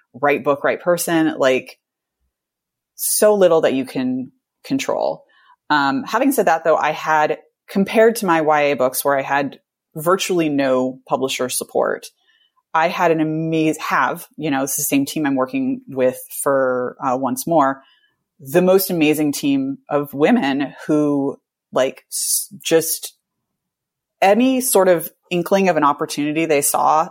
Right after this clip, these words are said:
they chased it. They were like, "Okay, we, we're sending this to influencers on TikTok that we think will like it."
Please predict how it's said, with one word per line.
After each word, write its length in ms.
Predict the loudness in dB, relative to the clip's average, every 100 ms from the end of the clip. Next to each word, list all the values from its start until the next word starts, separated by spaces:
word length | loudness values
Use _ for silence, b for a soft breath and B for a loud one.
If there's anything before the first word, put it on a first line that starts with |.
| -4
they 480 | 0 2 2 -2 -4
chased 400 | -4 -2 -2 -4
it. 240 | -4 -6 -14 _
They 200 | 0 2
were 140 | 2
like, 280 | 2 2 0 -2
"Okay, 220 | 0 -2
we, 280 | 0 0 2
we're 160 | 0
sending 320 | 0 0 0
this 160 | -2 -2
to 60 | -2
influencers 520 | 0 2 2 2 2
on 140 | 0
TikTok 400 | 0 -4 -2 -2
that 80 | -2
we 80 | -4
think 200 | -4 -2
will 120 | 0
like 280 | 2 2 2
it." 220 | 2 0